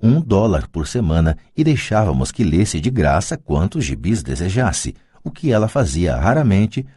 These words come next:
porque estava sempre estudando. Mike e eu mantivemos o acordo de trabalhar todo sábado na loja e arrecadávamos os gibis descartados.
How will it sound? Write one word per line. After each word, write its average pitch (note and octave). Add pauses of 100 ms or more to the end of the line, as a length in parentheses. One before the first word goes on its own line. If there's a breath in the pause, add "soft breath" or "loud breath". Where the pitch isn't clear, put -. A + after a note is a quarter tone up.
(100)
porque -
estava D#3
sempre D#3+
estudando. - (680)
Mike D#3+
e D#2+
eu F#2
mantivemos E2
o E2
acordo F#2
de B1+
trabalhar D2
todo D3+
sábado F2+
na G#2
loja D2 (180 soft breath)
e D3+
arrecadávamos F#2+
os A2
gibis F#2+
descartados. -